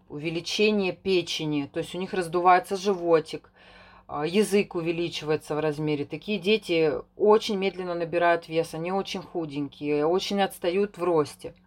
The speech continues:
Поэтому вот такая симптоматика. Что касается поздних форм, да,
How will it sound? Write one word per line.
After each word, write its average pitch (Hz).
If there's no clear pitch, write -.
Поэтому 202
вот 180
такая 180
симптоматика. 156
Что 294
касается 214
поздних 285
форм, 151
да, 262